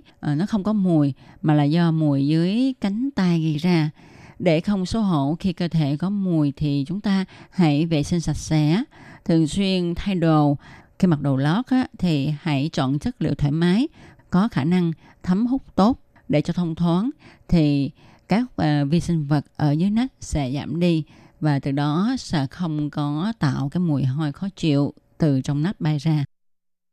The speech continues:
Ờ, nói về đường ruột của con người ha, thì các bạn có biết không, ờ, có hơn bốn trăm loại nấm khác nhau cư ngụ trong đường ruột. Trong đó,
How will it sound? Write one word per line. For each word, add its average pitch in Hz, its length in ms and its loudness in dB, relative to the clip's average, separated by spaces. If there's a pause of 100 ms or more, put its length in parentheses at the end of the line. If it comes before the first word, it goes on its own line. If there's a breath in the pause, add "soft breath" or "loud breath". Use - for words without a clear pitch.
(220)
Ờ, 170 140 4
nói 196 160 2
về 226 120 2
đường 165 180 2
ruột 151 120 0
của 160 80 0
con 208 240 0
người 170 340 4
ha, 208 360 2
thì 147 320 0 (280 loud breath)
các 202 100 0
bạn 165 120 4
có 175 80 0
biết 247 200 -2
không, 208 320 4 (520 loud breath)
ờ, 143 420 -2
có 190 160 -2
hơn 240 360 -2
bốn 233 240 0
trăm 190 220 0
loại 135 140 0
nấm 165 220 -2
khác 262 240 -4
nhau 185 360 4
cư 185 120 2
ngụ 143 440 4
trong 160 200 0
đường 143 200 2
ruột. 135 240 2 (760 loud breath)
Trong 190 160 0
đó, 190 380 2